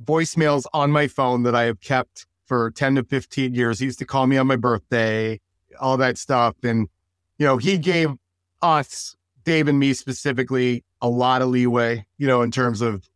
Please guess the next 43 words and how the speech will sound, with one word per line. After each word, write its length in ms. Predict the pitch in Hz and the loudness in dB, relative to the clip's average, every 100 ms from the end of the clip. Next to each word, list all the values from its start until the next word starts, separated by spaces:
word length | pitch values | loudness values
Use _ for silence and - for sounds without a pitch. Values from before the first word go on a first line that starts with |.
| _ - | _ -4
whether 220 | 120 120 | -2 0
or 40 | |
not 140 | 123 117 | 0 -2
we 100 | 113 | -6
attend 320 | - 123 117 | -2 0 0
class 540 | 120 117 113 107 - | 0 0 0 -2 -4
or, 100 | 113 | -4
you 120 | 143 | 0
know, 200 | 127 113 | 0 0
'cause 220 | 101 123 123 | -4 -4 -2
I 100 | 131 | 0
would 160 | 131 | -2
come 160 | 143 131 | -2 -2
back 240 | 123 120 | -2 -2
in 80 | 131 | -4
a 60 | 113 | -4
suit 360 | - 139 131 | -2 0 0
and 80 | 127 | 0
he'd 100 | 123 | 0
be 60 | 123 | 2
like, 180 | 123 123 | 0 0
"Hey, 160 | 233 | -2
hey, 420 | 277 262 233 196 - _ - | -2 -2 0 -2 -6 _ -20
Scotty, 720 | - 240 233 226 208 143 - _ - | -4 0 2 2 0 -2 -6 _ 0
you 80 | |
know, 140 | 165 156 | 2 2
did 80 | 202 | 0
you 60 | |
make 180 | 226 202 | -2 -2
some 160 | 233 208 | -2 0
money 180 | 220 190 | 2 0
for 100 | 208 | 0
the 100 | 208 | 2
radio 320 | 226 214 185 | 2 0 -2
station 380 | 185 160 - 156 | -2 -2 -2 0
today?" 160 | 147 | 2
I'm 100 | 139 | 2
like, 180 | 147 123 | 0 0
"Yeah, 200 | 151 156 | 2 4
I 80 | 151 | 2
was 160 | 139 | 0
out 240 | 160 160 156 | 0 0 2
in, 220 | 143 131 | 0 -2